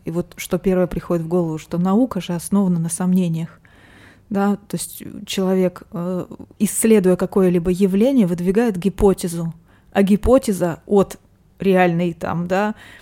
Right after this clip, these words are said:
аксиомы очень далеко может отстоять, и он проверяет эту гипотезу бесконечным количеством способов, да, потому что всё время она подвергается сомнению. А вот в таких условиях вот эта реакция будет проходить,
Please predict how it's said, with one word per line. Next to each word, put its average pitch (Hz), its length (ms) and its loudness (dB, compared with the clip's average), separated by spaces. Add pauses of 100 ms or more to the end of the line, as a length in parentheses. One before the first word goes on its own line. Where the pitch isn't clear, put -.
(180)
аксиомы 220 600 6
очень 220 260 4
далеко 226 340 6
может 185 280 2
отстоять, 196 600 -2
и 190 40 0
он 208 140 4
проверяет 247 640 4
эту - 180 -10
гипотезу 196 600 -4
бесконечным 202 800 2
количеством 220 840 -4 (220)
способов, - 720 2 (160)
да, 233 200 0
потому 214 380 4
что - 160 -2
всё - 240 4
время 240 360 6
она 185 140 2
подвергается 190 680 -2
сомнению. 214 640 2 (260)
А 208 80 6
вот 233 140 4
в - 80 -10
таких 285 320 0
условиях 185 460 2
вот 180 100 -6
эта 180 160 -2
реакция 170 340 -2
будет 285 200 0
проходить, 160 480 -4